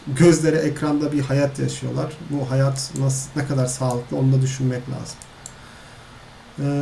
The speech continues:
kıymetli kişileri takip etmeye devam. Ben ge-, bu alanım bu değil bu arada, onu söyleyeyim. Evet, belki çok kitap okudum, kafa yordum,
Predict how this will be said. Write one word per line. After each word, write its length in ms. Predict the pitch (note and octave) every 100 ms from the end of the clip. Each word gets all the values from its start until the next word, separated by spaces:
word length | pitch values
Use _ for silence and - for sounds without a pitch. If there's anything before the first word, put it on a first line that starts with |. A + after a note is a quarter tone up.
| C#3+ C#3+ D3 D3 - -
kıymetli 600 | - G3+ F3+ F3 - E3+
kişileri 340 | E3 - D3+ D3
takip 340 | D3 C#3 -
etmeye 260 | D3+ C#3+ C3+
devam. 280 | B2+ C3 C3+ -
Ben 140 | D#3 D#3 - -
ge-, 140 | D#3+ D3+ - - - F3
bu 260 | D3+ D#3
alanım 360 | D3 C#3+ D3+ C#3
bu 100 | C3+
değil 260 | C3 B2+ C3+
bu 100 | A#2+
arada, 260 | A#2+ A#2 A#2+
onu 180 | B2+ B2+
söyleyeyim. 460 | - C3 A#2 A#2 C3+ C3+
Evet, 280 | A#2+ - - -
belki 240 | A2+ -
çok 200 | C#3 C3+
kitap 200 | - C3
okudum, 520 | C3 C3 C3 B2+ C3 - -
kafa 240 | C3 C3+
yordum, 480 | C3 A#2+ A#2+ B2